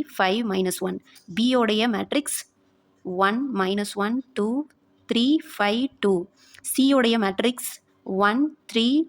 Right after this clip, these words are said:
டூ, மைனஸ் ஃபோர், ஒன், த்ரீ. ஏ பி சின்னு மூணு மேட்ரிக்ஸ் கொடுத்துருக்காங்க. ஃபஸ்ட்டு நம்ம என்ன ப்ரூவ் பண்ணுமோ அதை எடுத்து எழுதிக்கலாம். A into B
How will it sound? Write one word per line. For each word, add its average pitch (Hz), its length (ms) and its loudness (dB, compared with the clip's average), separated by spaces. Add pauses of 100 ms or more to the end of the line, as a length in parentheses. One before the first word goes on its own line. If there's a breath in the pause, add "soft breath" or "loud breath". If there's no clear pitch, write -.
(160)
டூ, 240 100 0 (480)
மைனஸ் 214 360 0
ஃபோர், 269 280 0 (200)
ஒன், 220 120 -2 (200)
த்ரீ. 190 140 2 (1040)
ஏ 208 180 0
பி 220 120 0
சின்னு 208 240 0
மூணு 220 160 0
மேட்ரிக்ஸ் 196 240 -4
கொடுத்துருக்காங்க. 180 400 -8 (380 loud breath)
ஃபஸ்ட்டு 220 280 -2
நம்ம 214 240 0 (640)
என்ன 233 260 0
ப்ரூவ் 254 180 0
பண்ணுமோ 208 200 2
அதை 214 100 2
எடுத்து 190 160 -2
எழுதிக்கலாம். 202 400 -2
A 220 40 0 (120)
into 202 200 -4 (320 loud breath)
B 220 80 0